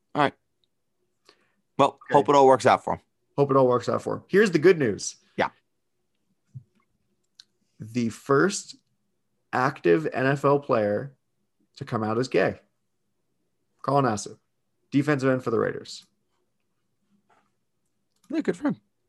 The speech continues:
Speaker 2: Good for him.
Speaker 1: Good for him.
Speaker 2: Yeah.
Speaker 1: And
Speaker 2: He
Speaker 1: it looks
Speaker 2: also
Speaker 1: like, he looks like he has the support of his peers on it. So, yeah,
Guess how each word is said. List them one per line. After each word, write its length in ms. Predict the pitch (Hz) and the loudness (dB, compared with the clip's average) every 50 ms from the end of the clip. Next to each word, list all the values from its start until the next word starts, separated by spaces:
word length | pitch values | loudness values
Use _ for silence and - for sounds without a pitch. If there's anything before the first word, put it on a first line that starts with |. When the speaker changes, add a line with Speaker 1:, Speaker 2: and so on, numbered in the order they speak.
| _ _ - | _ _ -6
Speaker 2:
Good 120 | - 156 - | -6 -4 -2
for 140 | 185 170 | 0 0
him. 220 | 139 113 95 95 - _ _ _ _ _ _ _ | 0 -2 -2 -6 -10 _ _ _ _ _ _ _
Speaker 1:
Good 100 | - 190 | -8 -4
for 100 | 262 302 | -2 -2
him. 120 | 226 120 - _ _ _ _ _ _ _ _ _ _ _ _ _ - | -2 -4 -6 _ _ _ _ _ _ _ _ _ _ _ _ _ -6
Speaker 2:
Yeah. 240 | - 170 147 104 98 - _ _ _ _ _ _ _ _ _ _ _ _ _ _ _ _ _ _ _ _ _ _ _ _ _ _ - | -4 -2 -2 -2 -4 -6 _ _ _ _ _ _ _ _ _ _ _ _ _ _ _ _ _ _ _ _ _ _ _ _ _ _ -2
Speaker 1:
And 80 | 113 | 0
Speaker 2:
He 20 | 135 | 2
Speaker 1:
it 60 | 131 | 4
looks 120 | 135 135 123 | 4 4 4
Speaker 2:
also 140 | 143 135 135 | 2 2 2
Speaker 1:
like, 40 | 135 | 2
he 60 | 135 127 | 0 -2
looks 180 | 120 113 - | -2 -2 0
like 140 | 123 113 104 | -2 -2 0
he 80 | 113 113 | 0 -2
has 140 | 107 104 | -2 -2
the 100 | - 101 | -4 -8
support 380 | 95 - 101 - - 117 110 104 | -10 -10 -12 -8 -2 0 0 0
of 60 | 98 | 0
his 100 | 95 92 | -2 -6
peers 360 | - - - 117 120 131 131 | -6 -2 0 2 2 4 4
on 180 | 143 131 135 160 | 4 2 2 0
it. 200 | 196 - _ - | -4 -8 _ -6
So, 300 | - 143 143 147 151 151 _ _ _ _ _ _ _ _ _ _ _ _ _ _ _ _ _ _ _ _ _ _ - | 0 0 0 0 0 -4 _ _ _ _ _ _ _ _ _ _ _ _ _ _ _ _ _ _ _ _ _ _ 0
yeah, 180 | 254 269 247 | 2 2 2